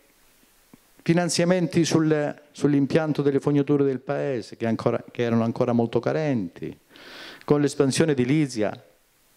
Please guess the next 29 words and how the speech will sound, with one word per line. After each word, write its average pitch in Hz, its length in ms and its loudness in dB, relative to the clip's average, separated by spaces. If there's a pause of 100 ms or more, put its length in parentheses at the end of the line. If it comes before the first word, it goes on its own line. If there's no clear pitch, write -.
(600)
e 120 140 -2
privata 120 520 0
nelle 113 240 0
periferie. 117 580 0 (320)
Alcune 131 380 0
zone 139 200 0
della 117 220 -2
città 110 520 -4
utilizzano 120 560 -2
ancora, 127 300 0
come 107 180 0
sapete, 120 500 -2 (300)
i - 60 -16
cosiddetti 131 540 0
pozzi 131 340 -2
neri 131 360 0
o 104 60 0
vasche 113 320 -6
Imhoff 104 680 -4 (560)
al 113 160 0
posto 120 360 0
del 107 180 0
sistema 107 480 0
fognario. 87 800 -4 (680)
Con 214 200 2
l'intervento 123 840 0
da 104 100 2
noi 123 160 0
proposto 110 840 -4